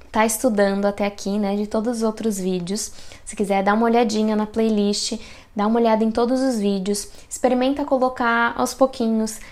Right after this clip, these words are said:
cada uma em prática no seu dia a dia, é, porque essa é uma ótima maneira de você se alinhar com a sua essência, com o seu propósito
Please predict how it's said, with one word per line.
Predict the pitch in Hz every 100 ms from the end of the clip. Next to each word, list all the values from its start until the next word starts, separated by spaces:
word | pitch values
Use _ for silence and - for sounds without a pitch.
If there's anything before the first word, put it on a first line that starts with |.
| -
cada | 277 311 294
uma | 269 254 254
em | 262 240
prática | 240 233 208 202 208 - 220
no | 214
seu | 220 214
dia | 175 180
a | 185
dia, | 170 170 175 233 - - - - - - -
é, | 196 190 190 185 180 185 185 190 -
porque | - 277
essa | 269 285 294 294
é | 240
uma | 247 277 277 -
ótima | 254 285 294 - 269
maneira | 277 285 214 220 220 - - - - -
de | 208
você | 214 226 226 240
se | 240 269
alinhar | 262 285 294 262 233 233 240 - - -
com | 233
a | 220
sua | 220 -
essência, | 233 - 214 202 202 202 214 202 - - -
com | 220
o | 214
seu | - 214
propósito | 214 240 240 214 196 190 190 185 214